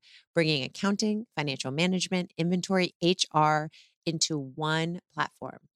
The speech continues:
and one source of truth. You'll reduce I T costs, you'll cut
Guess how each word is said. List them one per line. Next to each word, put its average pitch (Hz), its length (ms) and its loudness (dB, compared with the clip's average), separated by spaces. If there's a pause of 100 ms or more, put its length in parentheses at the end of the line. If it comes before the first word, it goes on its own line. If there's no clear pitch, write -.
(340)
and 165 220 0
one 190 320 4
source - 340 -4
of 143 100 -10
truth. - 220 -6 (520)
You'll 175 200 4
reduce 170 560 2
I 226 100 2
T 165 220 0
costs, - 680 -6 (140)
you'll 170 160 4
cut - 300 -4